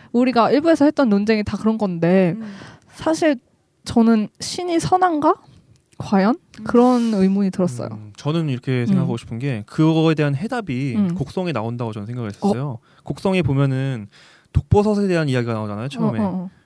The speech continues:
Speaker 3: 전 그거는 이제 현실적으로 해석할 수 없는 어떤 이야기를
Speaker 1: 음.
Speaker 3: 그냥 그 독버섯이라는 그 추정되는 물질에 모든 죄를 다 씌워버린 느낌이었거든요.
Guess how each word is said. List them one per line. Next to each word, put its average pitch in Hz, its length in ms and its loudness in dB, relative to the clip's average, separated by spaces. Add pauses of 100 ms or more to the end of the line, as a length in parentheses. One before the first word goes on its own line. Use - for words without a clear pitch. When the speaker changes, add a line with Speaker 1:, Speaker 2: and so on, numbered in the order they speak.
Speaker 3:
전 180 160 -2
그거는 165 380 0
이제 117 420 0 (320)
현실적으로 190 680 2
해석할 220 400 -4
수 - 160 -2
없는 123 380 0
어떤 113 340 -4
이야기를 117 680 -2
Speaker 1:
음. 202 300 -4
Speaker 3:
그냥 170 260 2
그 135 160 2 (160)
독버섯이라는 156 960 0 (540)
그 127 160 -4
추정되는 220 760 2
물질에 139 800 2
모든 147 420 0
죄를 127 220 0
다 117 60 2
씌워버린 233 480 0
느낌이었거든요. 113 720 -6